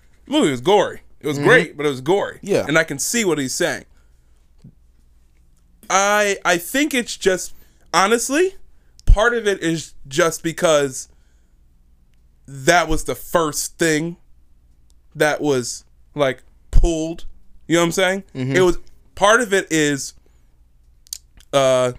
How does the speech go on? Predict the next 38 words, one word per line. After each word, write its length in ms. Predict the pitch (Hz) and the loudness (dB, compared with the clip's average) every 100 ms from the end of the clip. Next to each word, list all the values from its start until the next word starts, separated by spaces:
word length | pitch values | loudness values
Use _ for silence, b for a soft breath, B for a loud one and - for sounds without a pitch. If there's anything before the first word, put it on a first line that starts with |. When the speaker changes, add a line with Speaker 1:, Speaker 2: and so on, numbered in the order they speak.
| - - - 135 | -14 -20 -20 -4
Speaker 1:
grasping 580 | 156 156 160 - 165 | 0 0 -2 -2 -4
at 120 | 151 - | -2 -4
straws, 760 | - 147 139 147 190 - - _ - _ 143 | -4 0 2 0 -2 -8 -14 _ -20 _ -2
and 160 | 139 | 0
that's 260 | 143 143 - | 0 0 -6
the 100 | 143 | -8
straw 320 | - 147 127 | -4 -2 0
that 120 | 120 | -2
got 300 | 117 113 - _ _ - | -2 -4 -6 _ _ 2
pulled. 340 | - - - - _ _ _ _ - | 4 4 -10 -20 _ _ _ _ -4
You 60 | |
know 20 | 147 | -2
what 0 | |
I'm 40 | |
Speaker 2:
Okay. 80 | 147 147 | 0 0
Speaker 1:
saying? 100 | 131 | 0
That's 220 | 156 156 | -2 -2
the 100 | 160 | -6
straw 300 | - 160 143 | -2 0 0
that 180 | 139 123 | -2 -4
was 160 | 117 | -6
dealt. 380 | 123 127 - - - | -6 -8 -10 -20 -8
Speaker 2:
Yeah. 260 | 139 120 110 _ _ _ _ _ _ _ _ _ | -4 -4 -6 _ _ _ _ _ _ _ _ _
Speaker 1:
It 160 | 160 165 | -2 0
could 120 | 208 | 0
have 100 | 202 | 2
been 120 | 185 | 0
a 40 | 170 | -2
very 340 | 143 165 185 | 0 0 0
similar 280 | 180 190 180 | -2 -2 -2
situation 540 | 175 165 165 165 160 | -2 0 0 0 -2
where 180 | 151 139 b b b - | -2 -2 b b b -2
if 220 | 170 143 | -2 2
Ready 240 | 175 190 | 0 2
or 100 | 202 | 0
Not 280 | 180 208 180 | 2 0 -2
came 240 | - 175 165 | -4 -2 -2
out 180 | 139 | -4